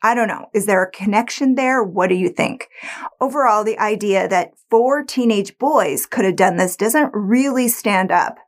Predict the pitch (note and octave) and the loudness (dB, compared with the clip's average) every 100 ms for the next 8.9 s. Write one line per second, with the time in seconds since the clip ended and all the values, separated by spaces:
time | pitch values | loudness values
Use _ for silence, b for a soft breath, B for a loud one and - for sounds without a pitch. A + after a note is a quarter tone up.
0 | B B B - C4 F4 F4 C#4 B3+ A3+ | B B B -4 0 2 2 0 0 0
1 | G#3 G3+ G3+ G#3 G3 A#3+ B3 G#3 F3 F#3 | 0 0 0 0 0 2 2 2 0 -2
2 | F#3+ G3 G3 - G3 A3+ G#3+ G#3+ F#3+ F3+ | 0 0 -2 -6 -4 0 0 2 -2 0
3 | G#3+ G3 F#3+ E3+ F3+ - C4 F#3+ - D3+ | 0 2 2 0 -2 2 2 2 0 -2
4 | - A3+ C#4 C#4+ C4 - B3+ D4+ D4 C4+ | 0 0 0 0 -2 0 2 2 0 0
5 | A3 G#3 G#3+ G#3 G#3 A3+ - G3 G3+ F#3+ | 2 2 2 2 2 0 0 0 0 -2
6 | F3+ F3 - G#3 G3+ G3 - F#3 G3 A#2+ | 0 0 0 0 0 -2 -2 2 4 2
7 | - - - - - - A#3+ B3+ F4+ A3+ | -4 -10 -14 -12 -12 -6 -2 0 0 0
8 | - - _ G3+ B3+ D4 D#4 C#4 | -2 -4 _ 0 0 -2 0 0